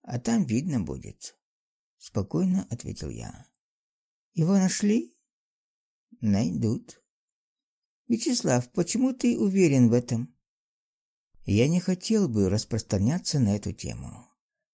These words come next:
Костин должен быть доставлен в следующее судебное заседание, и мы допросим его. В зависимости от результатов будем определяться с дальнейшими действиями, ответил я.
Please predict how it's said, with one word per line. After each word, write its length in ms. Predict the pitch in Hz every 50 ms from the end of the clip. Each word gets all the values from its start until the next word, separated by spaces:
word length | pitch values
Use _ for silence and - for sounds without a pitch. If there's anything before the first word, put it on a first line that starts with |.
| _ _ _ _ _
Костин 580 | - - 214 226 214 - - - 120 101 87 82
должен 480 | 85 127 170 185 175 - 185 165 123
быть 180 | 117 147 156 -
доставлен 840 | - 117 113 120 120 - - - 135 135 117 101 95 92 85 - - -
в 80 | -
следующее 520 | - - - 117 110 107 98 - - - 101
судебное 520 | - - 92 90 117 147 156 156 123 101
заседание, 800 | 101 92 - - - 104 110 147 165 143 85 73 67 - - _ _ _ _ _ _ _ _ -
и 140 | - - 117
мы 180 | 123 147 170
допросим 640 | 165 160 165 165 - 110 123 147 165 - - 156 147 -
его. 440 | - 78 69 - 50 - - - _ _ _ _ _ _ _ _ _ _ _ _ - -
В 20 |
зависимости 760 | 104 120 143 165 190 202 196 - 240 190 180 - - - 185
от 380 | - - - 147 151 147 -
результатов 960 | - 175 151 151 165 160 147 - 156 151 143 123 - 95 76 - - - - _ _ _ _ _
будем 380 | - 110 117 139 151 143 151 131
определяться 800 | 117 117 117 117 101 82 101 90 90 117 147 - - - 143 110
с 20 |
дальнейшими 640 | 87 90 85 85 98 120 147 147 - - 120 110 98
действиями, 720 | 85 85 87 82 78 - - - 92 92 98 98 - - - _ _ _ _ _ _ _ _ _ _ _ _ _ _ -
ответил 480 | - 104 - - 98 - - - 60
я. 280 | 55 55 - - -